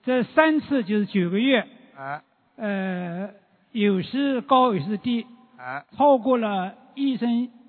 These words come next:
Speaker 1: 要求的七点零的标准。
Speaker 2: 啊。
Speaker 1: 我想问一下呢，我看看有什么办法呢，把这个问题能够血糖降下来？谢谢你。
Speaker 2: 老伯伯，你现在先告诉我，你属什么的，几几年，我帮你找找病根。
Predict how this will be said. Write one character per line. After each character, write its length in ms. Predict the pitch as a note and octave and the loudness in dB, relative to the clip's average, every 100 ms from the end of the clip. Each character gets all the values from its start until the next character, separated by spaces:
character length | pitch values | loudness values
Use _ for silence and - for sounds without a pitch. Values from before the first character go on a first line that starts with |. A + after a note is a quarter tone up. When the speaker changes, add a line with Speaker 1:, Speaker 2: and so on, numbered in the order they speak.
| _ C4 | _ 0
Speaker 1:
要 260 | C4 B3 | 2 2
求 180 | - G3+ | 0 -2
的 280 | G#3 F#3 - - _ | -2 -6 -8 -20 _
七 340 | - - C4+ | -18 -8 -6
点 300 | B3 B3 A3 F3 | -4 -4 -2 -2
零 180 | G3 | 0
的 100 | B3 | 0
标 200 | A3+ A#3+ | 0 0
准。 200 | D#3 C3+ - _ _ | -2 -8 -16 _ _
Speaker 2:
啊。 460 | A#2+ A#2+ A2 F#2+ - | -8 -6 -6 -12 -6
Speaker 1:
我 120 | C4 | 0
想 180 | B3 C4 | 2 4
问 220 | D#4 C#4+ | 4 2
一 60 | A3+ | 0
下 120 | A3+ | -2
呢， 200 | G#3+ G#3+ - - _ _ _ _ _ | -4 -6 -10 -20 _ _ _ _ _
我 100 | B3 | -6
看 100 | A#3+ | -2
看 120 | A#3+ | 0
有 120 | A#3+ B3 | 2 2
什 100 | A#3 | 2
么 100 | C4 | 0
办 320 | - D4 A#3 | 2 2 2
法 140 | E3+ | -2
呢， 200 | F3+ E3 - - _ _ _ - | -6 -8 -12 -20 _ _ _ -6
把 160 | G3+ | -6
这 140 | G3 G#3+ | -4 -2
个 80 | A#3+ | 0
问 120 | A#3+ | 0
题 120 | A3+ | 0
能 180 | F#3+ G3 | -2 -2
够 140 | A3 | -4
血 240 | - G3 F3 | -4 -6 -4
糖 220 | A#3+ B3 | -4 -2
降 360 | E4+ D#4 A3+ | 2 2 2
下 220 | G3 G#3+ F3 | 0 0 2
来？ 280 | F3 G3+ - | 0 -2 -4
谢 160 | - A3 | 0 2
谢 60 | |
你。 200 | G3+ D#3 - - _ _ _ _ _ _ - E3 E3+ | 2 0 -6 -20 _ _ _ _ _ _ -20 -18 -10
Speaker 2:
老 160 | F#3+ F3 | 0 0
伯 160 | F3 G3+ | 2 0
伯， 160 | G3+ | 0
你 180 | F#3 F#3 | -2 -8
现 220 | - A3 | -6 -6
在 120 | G#3 | -6
先 180 | G3 G#3 | -8 -8
告 180 | G3+ G#3 | -4 -4
诉 140 | E3 F3 | -4 -6
我， 280 | D3+ D3+ - _ - | -6 -6 -10 _ -12
你 180 | G#3 | -10
属 200 | G#3 F3+ D3 | -8 -8 -8
什 160 | D#3+ | -6
么 120 | G3+ | -6
的， 100 | F#3+ | -6
几 200 | F3+ F#3+ | -8 -12
几 160 | E3 D3+ | -18 -16
年， 260 | C#3+ D3 D3+ | -10 -10 -8
我 100 | C#3+ | -8
帮 180 | F3 | -8
你 80 | F3+ | -10
找 180 | - D#3+ | -6 -6
找 120 | D#3 | -6
病 240 | C3+ F3 D3 | -8 -10 -10
根。 300 | D3+ D#3 | -12 -12